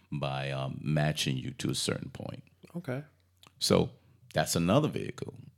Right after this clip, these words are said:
Speaker 1: The other ones, um, the stock market, if you're using that and you pull that, they got their fees, but a lot of 'em depends on the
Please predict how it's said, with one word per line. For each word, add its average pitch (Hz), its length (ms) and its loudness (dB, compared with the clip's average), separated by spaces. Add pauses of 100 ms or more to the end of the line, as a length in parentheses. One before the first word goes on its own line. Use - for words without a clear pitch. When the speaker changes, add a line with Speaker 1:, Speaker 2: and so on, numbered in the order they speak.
(160)
Speaker 1:
The - 180 2
other 117 200 8
ones, 85 600 4 (100)
um, 78 840 0 (180)
the - 80 -4
stock - 400 8
market, 80 440 4
if 78 160 0
you're 76 100 0
using 82 440 6
that 78 340 2
and 73 140 0
you 69 80 -2
pull 80 400 4
that, 73 420 2 (500)
they 139 140 10
got - 160 10
their 82 160 12
fees, 65 440 2
but - 140 -4 (840)
a - 40 2
lot 107 360 8
of - 120 4
'em 73 460 2
depends 98 440 2
on 92 340 4
the 87 400 0